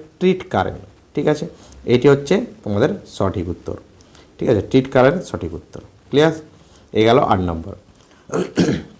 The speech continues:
এরপর হচ্ছে টেরারোসা অঞ্চলটি অত্যাধিক ঢালু হলে, ঠিক আছে, কী সৃষ্টি হয় বা কিসে পরিণত হয় বা কী দেখা যায় বা কী গড়ে ওঠে?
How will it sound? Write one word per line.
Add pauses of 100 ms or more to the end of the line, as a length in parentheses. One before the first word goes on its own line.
(720)
এরপর
হচ্ছে (180)
টেরারোসা (100)
অঞ্চলটি (120)
অত্যাধিক (180)
ঢালু (100)
হলে, (920)
ঠিক (100)
আছে, (200)
কী (140)
সৃষ্টি
হয় (340)
বা
কিসে
পরিণত (100)
হয় (720)
বা (140)
কী (260)
দেখা
যায় (180)
বা (100)
কী (100)
গড়ে
ওঠে?